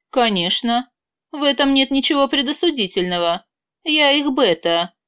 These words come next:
Они не раз видели меня, так сказать, в натуральном виде».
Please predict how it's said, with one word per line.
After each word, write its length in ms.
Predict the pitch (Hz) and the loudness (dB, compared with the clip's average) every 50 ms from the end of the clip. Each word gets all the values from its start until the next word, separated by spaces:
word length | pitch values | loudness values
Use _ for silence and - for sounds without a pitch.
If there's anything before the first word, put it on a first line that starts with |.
| _ - | _ -6
Они 280 | - 285 294 302 302 302 | -4 -2 -2 -2 -2 -2
не 160 | 311 320 330 | 0 0 2
раз 240 | 302 254 247 - 202 | 2 0 0 -2 -4
видели 380 | 185 185 175 160 185 185 190 | -4 -4 -2 -2 -2 -2 -2
меня, 420 | 190 190 190 190 185 180 175 175 180 | -2 -2 -2 -2 -2 -2 -2 -4 -4
так 260 | - - 196 185 - | -4 -4 -4 -4 -4
сказать, 600 | - - 208 190 185 185 185 180 180 180 - - | -6 -4 -2 -2 0 0 0 0 0 -2 -4 -10
в 120 | 202 208 | -8 -6
натуральном 640 | 220 240 233 - 262 247 233 220 220 233 254 269 285 | -4 -4 0 0 2 2 2 2 0 0 -2 -2 -2
виде». 480 | 254 220 170 143 151 165 165 180 196 | -2 -2 -2 -2 -2 -2 -4 -4 -6